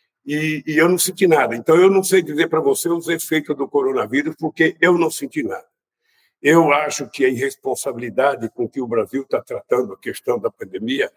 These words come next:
é muito séria. Ah, e eu tô na expectativa da vacina, quando ela sair,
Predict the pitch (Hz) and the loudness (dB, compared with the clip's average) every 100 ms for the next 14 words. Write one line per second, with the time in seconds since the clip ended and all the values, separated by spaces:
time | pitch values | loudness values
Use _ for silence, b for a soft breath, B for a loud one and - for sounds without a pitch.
0 | b b b 120 131 170 170 - - 120 | b b b 0 4 2 2 -2 0 0
1 | 120 - _ _ _ _ _ - 135 131 | 0 -8 _ _ _ _ _ -2 0 0
2 | 127 - 170 156 175 170 190 196 190 - | -4 -4 0 2 2 2 4 4 2 -2
3 | - 185 - _ 160 175 151 156 175 - | -4 -2 -6 _ -2 0 0 0 0 -2
4 | 165 151 147 175 - 147 143 135 135 - | -2 0 0 -2 0 0 2 0 -2 -4
5 | 135 120 143 | -4 -2 -4